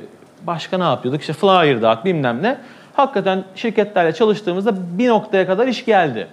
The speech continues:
Bir noktaya kadar iş geldi, iş büyüdü. Bu sefer indirim veriyorum müşteriye.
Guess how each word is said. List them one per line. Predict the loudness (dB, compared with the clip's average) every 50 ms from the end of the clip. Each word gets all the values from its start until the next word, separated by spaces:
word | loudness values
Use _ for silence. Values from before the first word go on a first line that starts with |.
| -18 -20 _ _ _ _ _ _ _ -2
Bir | 0
noktaya | 0 0 0 -2 -2 0
kadar | 0 2 2
iş | 0 0 -2 0
geldi, | 2 2 2 2 2
iş | 0 -2 -2 -2 -2
büyüdü. | 0 0 0 2 2 0 0 -2 -4 -10 -16 -10
Bu | -4
sefer | -2 2 2 2 2
indirim | 4 2 2 2 2 2 2 2 2
veriyorum | 4 4 2 2 0 -2
müşteriye. | -2 -4 -6 -8 -8 -6 -2 0 0 0 -2